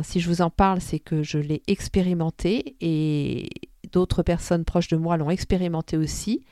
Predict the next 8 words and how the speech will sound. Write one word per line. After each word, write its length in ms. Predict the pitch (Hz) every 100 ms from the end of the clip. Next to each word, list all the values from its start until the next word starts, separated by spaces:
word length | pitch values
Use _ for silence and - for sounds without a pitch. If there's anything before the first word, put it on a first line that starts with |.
| - - - - - _
Ce 200 | - 180
genre 280 | 160 214 233
de 80 | 214
choses, 460 | - 202 226 254 -
ça 320 | - - 208
n'est 100 | 196
pas 380 | 190 214 233 220
acceptable. 760 | 202 - 165 - - - 143